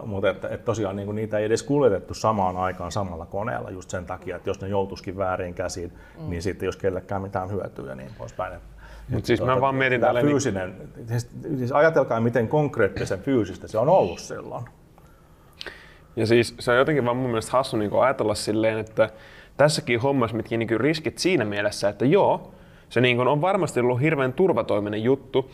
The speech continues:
Speaker 3: mut kela, kun sulla on just sellainen neljä, viien päivän aikataulu, sulla pitäisi tulla seitsemän kelaa, sulle ensin tulee vaikka neljä, ja sitten joku vaikka Amazon esimerkiksi, tai joku toimitusfirma vaan ilmoittaa sitä, että sori,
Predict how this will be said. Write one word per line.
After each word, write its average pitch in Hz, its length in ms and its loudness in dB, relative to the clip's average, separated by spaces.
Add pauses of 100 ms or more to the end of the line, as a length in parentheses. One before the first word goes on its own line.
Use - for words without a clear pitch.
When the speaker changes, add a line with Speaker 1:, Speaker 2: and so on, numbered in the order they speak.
(240)
Speaker 3:
mut - 100 -18
kela, 190 220 6
kun - 120 -6
sulla 127 180 0
on 127 80 4
just 156 200 4
sellainen 113 340 -2
neljä, 135 320 2
viien 139 300 0
päivän 95 280 -2
aikataulu, 110 800 2 (180)
sulla 117 220 2 (380)
pitäisi 185 240 6
tulla 113 160 4
seitsemän 113 600 -2
kelaa, 147 320 4
sulle 120 300 2
ensin 202 220 0
tulee 104 240 4
vaikka - 240 -6
neljä, 120 540 2 (340)
ja 117 60 -6
sitten 147 500 2
joku 110 260 0
vaikka 113 320 2
Amazon 107 380 -4
esimerkiksi, 104 520 -4 (140)
tai 110 120 8
joku 135 260 6 (160)
toimitusfirma 110 640 0
vaan 113 140 0
ilmoittaa 110 340 -4
sitä, 98 140 -8
että - 140 -8
sori, 185 480 0